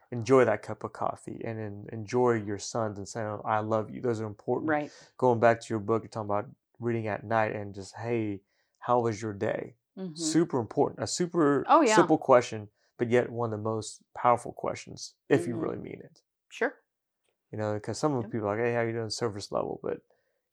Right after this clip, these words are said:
Speaker 1: let's get into h-,
Speaker 2: Yeah.
Speaker 1: really, how was your day?
Speaker 2: Yeah. How was
Speaker 1: Yeah.
Speaker 2: your day? Did you have a good day? You know?
Speaker 1: Yeah.
Speaker 2: And we do that around the dinner table, and, and,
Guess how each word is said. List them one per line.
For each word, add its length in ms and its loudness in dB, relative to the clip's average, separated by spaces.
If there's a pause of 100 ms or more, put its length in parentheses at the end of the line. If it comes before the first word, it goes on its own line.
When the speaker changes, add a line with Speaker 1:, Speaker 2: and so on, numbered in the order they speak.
Speaker 1:
let's 200 -12
get 160 -2
into 540 -8 (280)
h-, 60 -20 (100)
Speaker 2:
Yeah. 100 -2
Speaker 1:
really, 160 4
how 240 -6
was 160 -6
your 80 -14
day? 400 -12 (120)
Speaker 2:
Yeah. 260 -8 (200)
How 120 0
was 120 0
Speaker 1:
Yeah. 80 -16
Speaker 2:
your 40 -6
day? 260 -4
Did 200 -12
you 40 -4
have 120 -6
a 60 -4
good 160 -6
day? 380 -8 (100)
You 120 -12
know? 80 4
Speaker 1:
Yeah. 220 2 (480)
Speaker 2:
And 120 4
we 120 2
do 140 0
that 200 8
around 240 2
the 80 -2
dinner 280 -2
table, 600 -4
and, 260 -6 (420)
and, 220 -8